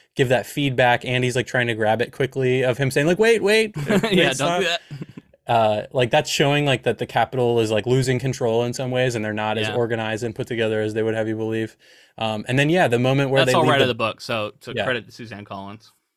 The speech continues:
Speaker 1: And, and I like that they leave the berries there. I, I don't think that that's from the book, the, the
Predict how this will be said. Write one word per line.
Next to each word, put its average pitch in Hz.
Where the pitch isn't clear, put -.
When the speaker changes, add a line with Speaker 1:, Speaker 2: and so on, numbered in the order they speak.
Speaker 1:
And, 139
and 135
I 135
like 131
that 139
they 123
leave 120
the 120
berries 117
there. 110
I, 131
I -
don't 156
think 180
that 139
that's 131
from 117
the 107
book, 107
the, 110
the 113